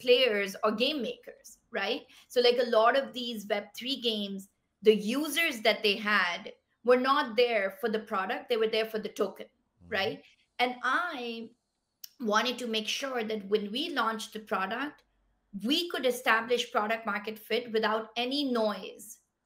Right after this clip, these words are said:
Speaker 2: Mm.
Speaker 1: of a token or any other thing, because it's just like, then you're not able to tell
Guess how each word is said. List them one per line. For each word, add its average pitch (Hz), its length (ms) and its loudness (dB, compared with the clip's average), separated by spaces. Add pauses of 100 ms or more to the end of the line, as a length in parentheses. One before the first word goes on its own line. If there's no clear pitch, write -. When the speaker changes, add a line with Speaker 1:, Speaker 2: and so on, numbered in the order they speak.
(200)
Speaker 2:
Mm. 240 120 8
Speaker 1:
of 233 180 4 (100)
a 208 160 0
token 254 1000 -2
or 214 240 2
any 240 200 -2
other 220 200 -2
thing, 277 320 -8
because 233 260 -4
it's 233 180 -4
just - 220 -8
like, 220 240 -4 (220)
then 277 220 6
you're 277 120 0
not 277 220 4
able 269 260 -2
to 233 140 -10
tell 247 520 0